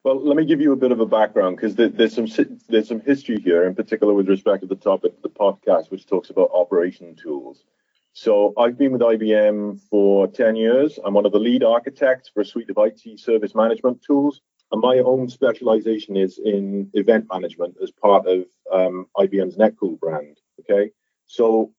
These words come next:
um, I, I've been in this industry for eighteen years. I worked for a small startup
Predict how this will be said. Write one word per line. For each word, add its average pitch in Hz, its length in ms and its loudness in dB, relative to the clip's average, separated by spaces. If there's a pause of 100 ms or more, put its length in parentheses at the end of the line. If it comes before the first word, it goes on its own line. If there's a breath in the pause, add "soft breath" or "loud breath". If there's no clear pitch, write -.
um, 110 440 0 (140)
I, 120 260 2
I've 127 180 0
been 131 140 2
in 120 80 2
this 113 180 -2
industry 104 360 -2
for 104 140 0
eighteen 110 340 -4
years. 123 380 0
I 101 60 4
worked 101 260 0
for 101 100 -2
a 98 40 -2
small 110 300 -2
startup 113 720 -2